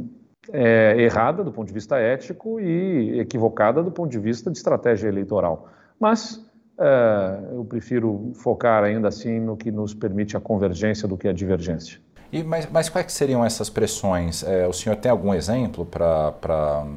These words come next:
Speaker 2: relatar
Speaker 1: Ah,
Speaker 2: sobre
Speaker 1: um dos
Speaker 2: isso?
Speaker 1: exemplos foi, um dos exemplos foi o secretário de habitação do, da, do município de São Paulo, que foi exonerado. Um outro exemplo é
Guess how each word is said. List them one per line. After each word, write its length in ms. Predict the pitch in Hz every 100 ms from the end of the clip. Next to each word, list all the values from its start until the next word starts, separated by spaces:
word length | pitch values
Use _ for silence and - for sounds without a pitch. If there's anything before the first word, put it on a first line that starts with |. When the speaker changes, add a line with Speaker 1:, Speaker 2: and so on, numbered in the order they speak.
| 71 65
Speaker 2:
relatar 800 | 85 73 - 104 120 107 71 -
Speaker 1:
Ah, 120 | - 339
Speaker 2:
sobre 160 | 285
Speaker 1:
um 20 |
dos 140 | 240 220
Speaker 2:
isso? 80 | 196
Speaker 1:
exemplos 460 | 180 220 220 226
foi, 380 | - 214 226 220 - - _ _
um 100 | 196
dos 60 | 185
exemplos 320 | 170 196 196
foi 200 | 208 214
o 100 | 208
secretário 680 | - 175 165 - 151 165 151
de 80 |
habitação 680 | 143 139 131 104 - 135 170
do, 100 | 139 110 -
da, 200 | 117 107
do 120 | 107
município 460 | 120 107 - 127 120
de 60 |
São 160 | - 107
Paulo, 340 | 95 107 131
que 80 | -
foi 140 | - 113
exonerado. 640 | 104 104 92 123 123 101 - - _ -
Um 140 | 113
outro 220 | 113 120 117
exemplo 500 | 92 120 123 120 113
é 520 | 113 113 110 107